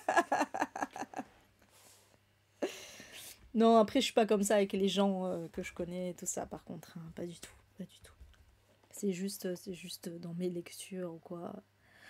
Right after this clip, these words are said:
Ah non, mais sinon, vous imaginez, mais elle est,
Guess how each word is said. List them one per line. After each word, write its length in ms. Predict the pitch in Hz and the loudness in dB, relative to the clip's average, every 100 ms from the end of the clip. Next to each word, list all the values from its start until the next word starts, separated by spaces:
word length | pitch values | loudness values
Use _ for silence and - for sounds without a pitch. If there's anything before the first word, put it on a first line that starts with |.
| - - - | -20 -12 -2
Ah 60 | |
non, 180 | 196 196 | 2 4
mais 120 | 185 | 2
sinon, 360 | 170 - 180 185 | -4 -6 -4 -6
vous 160 | 165 | -6
imaginez, 540 | 165 170 170 185 196 185 | -10 -8 -6 -2 -2 -2
mais 160 | 165 | -6
elle 500 | 165 170 - 139 139 | -12 -10 -8 -6 -6
est, 80 | 180 | -6